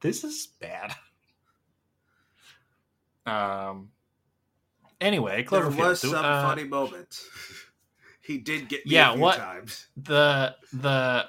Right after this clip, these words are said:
Speaker 1: well, we could cl-, go up the other building and then try and find a way onto the roof, and then they're like, "Yeah,"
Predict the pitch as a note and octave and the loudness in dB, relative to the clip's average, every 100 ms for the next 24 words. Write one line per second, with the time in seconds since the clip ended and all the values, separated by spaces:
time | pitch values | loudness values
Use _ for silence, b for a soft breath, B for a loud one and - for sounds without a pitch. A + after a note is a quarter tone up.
0 | - D3 D3+ D3 F3 D#3 C3 - B2 C3+ | 0 2 4 4 0 2 0 0 2 4
1 | C3 C3 A#2+ A#2+ B2+ C#3 C3+ C#3 C3+ A2 | 4 2 0 2 2 2 2 2 0 -2
2 | G#2 - G#2+ G2+ A#2 G#2+ G#2 G#2+ G#2+ G#2+ | -6 -4 -4 -2 -2 -2 -2 -2 -4 -4
3 | G2 F#2 A2 C3+ - G#2 G#2 G2 F2+ C3 | -4 -4 -6 -6 -12 -10 -8 -6 -6 2
4 | F#3+ G2+ | 2 2